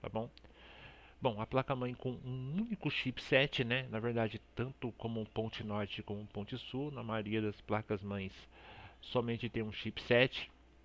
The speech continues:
Você vai pegar placas antigas, possa ser que também, claro, tem até placas novas com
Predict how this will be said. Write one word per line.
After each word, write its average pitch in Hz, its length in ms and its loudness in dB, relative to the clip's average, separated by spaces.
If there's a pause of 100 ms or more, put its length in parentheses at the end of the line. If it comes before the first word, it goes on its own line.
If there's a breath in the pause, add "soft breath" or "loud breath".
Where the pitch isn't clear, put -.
(520)
Você - 140 -12
vai 110 100 6
pegar 107 320 2
placas 104 580 2
antigas, 110 680 0
possa 113 420 0
ser 117 140 -2
que - 100 -10
também, 120 320 -4
claro, 107 320 6
tem 101 160 -8
até 107 160 -4
placas 107 400 2
novas 101 400 -4
com 92 280 -6